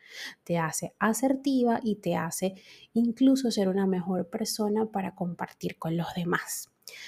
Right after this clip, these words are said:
Ser autocompasiva significa perdonar los propios errores o las dificultades, así como no juzgar nuestras elecciones. Otra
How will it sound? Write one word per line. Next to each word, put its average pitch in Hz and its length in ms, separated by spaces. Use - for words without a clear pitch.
Ser 262 260
autocompasiva 277 1080
significa 180 800
perdonar 185 840
los 196 240
propios 170 380
errores 277 560
o 294 140
las 220 160
dificultades, 233 920
así 226 200
como 233 280
no 208 320
juzgar 202 640
nuestras 196 760
elecciones. - 800
Otra 294 480